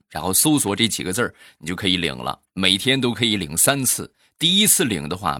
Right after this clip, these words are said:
百分之百是两个现金红包啊！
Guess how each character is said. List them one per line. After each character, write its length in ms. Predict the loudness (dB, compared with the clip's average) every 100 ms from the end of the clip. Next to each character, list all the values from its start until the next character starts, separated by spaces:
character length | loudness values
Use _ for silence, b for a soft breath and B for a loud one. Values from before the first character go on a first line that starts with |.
| 0
百 180 | 0 2
分 180 | -2 0
之 140 | 0
百 240 | -2 -2
是 220 | -2 -4 -2
两 340 | -2 -2 -4
个 240 | -2 -2
现 280 | 0 2 0
金 220 | -2 -6
红 220 | -6 -10 -6
包 260 | -8 -8 _ _
啊！ 300 | -6 -6